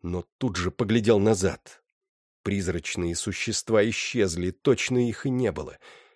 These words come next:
Значит, его величество пока будет в безопасности. "Что, Андрей,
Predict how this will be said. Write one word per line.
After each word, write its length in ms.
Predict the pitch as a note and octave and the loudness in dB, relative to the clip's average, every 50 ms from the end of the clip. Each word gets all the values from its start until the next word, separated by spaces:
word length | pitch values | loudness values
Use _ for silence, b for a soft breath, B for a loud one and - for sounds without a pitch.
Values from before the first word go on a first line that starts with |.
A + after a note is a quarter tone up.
| b b b b _ - | b b b b _ -12
Значит, 500 | E2 D#2 F2+ E2+ E2+ F2 - B2+ A2+ - | -8 -4 -4 -2 -2 -2 -2 -4 -4 0
его 220 | - C#3+ C3+ C3 | 2 6 6 6
величество 640 | B2 B2+ B2 A#2+ A2+ - - B2+ - - C#3 C3+ | 6 6 2 0 0 -2 -2 -4 -2 0 0 0
пока 380 | - - C#3 B2 - - A2 G2+ | 4 4 2 2 4 2 2 2
будет 320 | G2 A2 A2 F2+ G#2 F#2 | 4 0 0 0 -2 -4
в 60 | E2 D2+ | -4 -4
безопасности. 1040 | D2+ F#2+ F2+ D#2+ A#2 G#2+ - - A2+ F2+ - - - - - - - - - - _ _ _ _ _ _ _ _ _ _ _ _ _ _ _ _ _ _ _ _ - - | -4 -4 0 0 0 0 0 -2 -2 -2 -4 -8 -10 -10 -12 -12 -12 -14 -18 -18 _ _ _ _ _ _ _ _ _ _ _ _ _ _ _ _ _ _ _ _ -14 -10
"Что, 300 | - - - - D3 D3 | -8 -6 2 4 6 6
Андрей, 380 | A#2 G#2+ A#2 - D#3 D#3 A2+ | 6 6 6 4 4 4 4